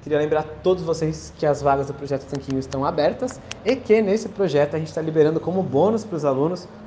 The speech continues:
os exatos treinos de academia e em casa que a gente faz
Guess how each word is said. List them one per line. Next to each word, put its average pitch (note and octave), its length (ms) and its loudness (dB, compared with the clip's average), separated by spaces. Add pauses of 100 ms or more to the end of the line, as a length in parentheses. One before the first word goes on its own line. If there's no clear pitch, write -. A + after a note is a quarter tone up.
os D#3 120 -2
exatos E3 560 2
treinos F#3+ 460 -2
de D3+ 80 0
academia G3 600 0
e A#3 140 -2
em A3 100 2
casa E3 440 2 (240)
que F3+ 60 0
a F3 60 4
gente F#3 280 -4
faz D#3+ 360 -4